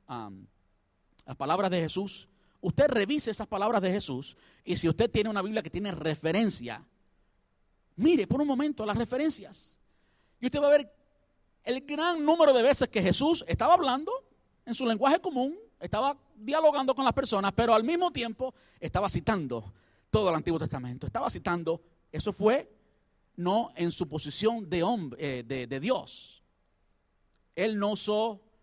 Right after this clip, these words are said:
eh, él no usó su poder divino así cuando quería, sino que como hombre,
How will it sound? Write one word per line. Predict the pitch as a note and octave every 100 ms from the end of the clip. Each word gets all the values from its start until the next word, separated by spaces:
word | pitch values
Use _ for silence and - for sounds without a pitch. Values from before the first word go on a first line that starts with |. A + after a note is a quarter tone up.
| _ _ _ -
eh, | C#3 A#2+ G2+ G2+ _ _ _ _ _ _ _ _ _ -
él | E3+
no | G#3
usó | G3+ G3 G#3+
su | G3+ G#3 -
poder | E3+ G#3 G3
divino | F3+ G3+ G#3 C3+ A2+ - _ _ _ _ _ _ _ _
así | - - F#3+
cuando | G3 E3 C#3 A#2+
quería, | - F3 A#3 G#2+ _ _ _ _ _ _ _ _ _
sino | - - F#3+
que | A3+
como | B3 A#3+ A3 B3+
hombre, | E4+ C#4 E3 A#2+